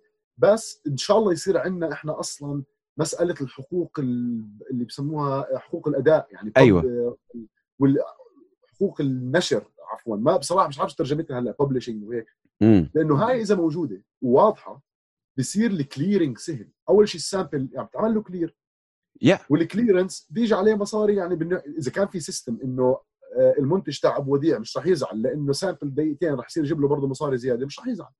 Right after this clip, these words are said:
Speaker 2: صحيح.
Speaker 1: أما آجي أنا آخذ إشي واحد تعب عليه على الفاضي، برضه it's not good ولا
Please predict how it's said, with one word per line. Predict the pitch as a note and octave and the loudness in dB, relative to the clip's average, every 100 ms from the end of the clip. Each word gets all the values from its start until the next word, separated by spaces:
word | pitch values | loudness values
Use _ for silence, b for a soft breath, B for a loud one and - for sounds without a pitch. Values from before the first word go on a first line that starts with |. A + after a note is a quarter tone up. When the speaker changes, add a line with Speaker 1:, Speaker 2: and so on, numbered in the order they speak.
| _ _ | _ _
Speaker 2:
صحيح. | - C3+ F#2+ D#3+ | 2 4 2 0
Speaker 1:
أما | E3+ G#3+ A#3+ | 0 2 2
آجي | F3 G3 | 2 2
أنا | A3+ E3 - - | 2 0 -4 -2
آخذ | G#3 F#3+ F3 | 0 2 -2
إشي | G3+ F3 | 0 0
واحد | F3+ E3 | -2 -4
تعب | - D#3 | -8 -4
عليه | C#3 E3+ D3 | -2 -2 -2
على | C3 | -2
الفاضي، | E3+ D#3+ C#3+ | -2 -2 2
برضه | G3+ E3+ F3+ - _ E3 | 2 2 0 -2 _ -6
it's | - - F3 | -6 -6 -4
not | G3 | -4
good | B2 E3+ B2 _ _ - | -4 -6 -6 _ _ 0
ولا | F#3+ | 0